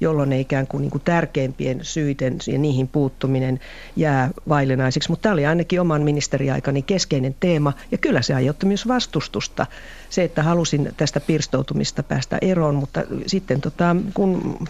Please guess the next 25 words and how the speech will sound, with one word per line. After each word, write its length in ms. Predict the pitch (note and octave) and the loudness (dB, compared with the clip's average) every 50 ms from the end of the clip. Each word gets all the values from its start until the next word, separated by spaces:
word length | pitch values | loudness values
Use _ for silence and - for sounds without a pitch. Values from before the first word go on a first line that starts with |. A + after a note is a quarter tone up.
| - G#3 A3+ | -6 -6 -2
monesti 440 | A3 G3+ G3+ F3+ D3+ - - A3 A3 | 0 2 2 2 2 0 0 2 2
on 100 | A3 F#3+ | 4 4
niin, 160 | F3 E3 D#3 | 4 4 2
että 140 | D3 - F3 | 0 2 2
halutaan 440 | F3 E3+ D#3+ D3+ - C#3 C#3 C3 | 2 4 2 2 2 0 0 2
tehdä 280 | - D3 C3+ C3 C#3 C#3 | 2 2 2 2 2 2
asioita 380 | C3+ B2+ - D3 C#3+ C#3 - C3+ | 0 0 0 -2 -4 -2 -2 -2
niin 160 | C3+ C#3 C#3 | -2 0 0
kuin 140 | - C#3+ C#3+ | 0 -2 0
aina 260 | C#3+ C#3+ C3+ C#3 C3+ | 0 0 2 2 2
on 140 | C3 C3+ C3+ | 2 2 2
ennen 280 | C#3 C3 C3 C3 C3 | 2 2 2 0 0
tehty, 320 | - C#3+ C3 B2 - - C#3 | 0 0 -2 -2 -2 -2 0
mistään 380 | C#3+ C#3+ - - C3 C3 C#3 | 0 0 0 -2 0 0 2
ei 60 | C3 | 2
haluttaisi 440 | C3 C3+ C3+ C3 - - D#3+ - - | 2 2 0 -2 -2 -2 -2 0 2
luopua, 380 | G3 F3+ D#3+ - - D#3+ D3+ D3 | 0 0 0 0 -2 -2 0 2
niin 220 | D3+ D3+ D3 C#3+ - - - - - - - | 2 2 0 0 -2 -8 -16 -16 -16 -16 -6
se 160 | - - A#3 | -2 0 2
aiheuttaa 460 | F#3+ D#3 D#3 C3+ B2+ B2+ - - D3 | 4 4 2 2 0 -2 0 0 2
sit 200 | D3 F3 E3+ - | 2 0 0 2
aika 200 | F3 D#3 C#3+ - | 0 0 2 0
paljon 300 | C3+ - D3 C#3+ C#3 C#3 | -2 -2 -2 0 0 0
myös 240 | C#3+ C#3+ C#3 C#3 - | 0 0 0 -2 -2
tuskaa. 480 | - D3 C3 - - - - - - | -2 -2 -2 -2 -4 -6 -2 -2 -2